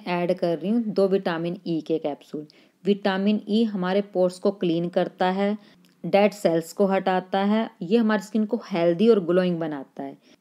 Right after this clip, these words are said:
इसमें एंटी एजिंग के गुण भी पाए जाते हैं। अब मैं इसमें ऐड कर रही हूँ एक चम्मच हनी का। हनी हमारी स्किन को हाइड्रेट करता है, हमारी स्किन को नेचुरल तरीके से मॉइस्चराइज करता है, ये हमारी स्किन की रंगत में सुधार लाता है।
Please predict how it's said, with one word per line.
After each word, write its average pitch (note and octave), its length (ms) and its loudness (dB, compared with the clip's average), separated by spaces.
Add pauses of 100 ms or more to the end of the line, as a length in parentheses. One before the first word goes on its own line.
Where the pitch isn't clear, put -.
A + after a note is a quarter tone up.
(380)
इसमें A#3+ 300 0
एंटी G3 320 0
एजिंग G3 260 2
के G#3+ 100 4
गुण F#3 240 0
भी G3+ 100 2
पाए E3 260 -2
जाते D3 360 -8
हैं। D3 240 -10 (920)
अब G#3 160 2
मैं A3 160 4
इसमें A3 320 2
ऐड G3 320 2
कर F#3 140 2
रही G3 80 2
हूँ B3 100 4
एक G3 240 0
चम्मच G#3 420 0
हनी E3+ 280 -2
का। D3 280 -6 (460)
हनी G#3+ 220 4
हमारी G#3 220 4
स्किन G3+ 220 -2
को G#3 140 -2
हाइड्रेट F3 560 0
करता F#3+ 440 0
है, G#3 380 0
हमारी F#3+ 240 -2
स्किन F#3+ 260 -6
को A3+ 100 0
नेचुरल G3 460 0
तरीके G3+ 340 -4
से C4+ 120 0
मॉइस्चराइज F#3 680 0
करता D3+ 380 -6
है, D3+ 280 -6 (400)
ये C4+ 120 6
हमारी A#3 220 4
स्किन A3 220 -2
की A#3 100 2
रंगत G3+ 360 2
में A3 100 2
सुधार D#3+ 460 -6
लाता F3 340 -4
है। A3+ 320 2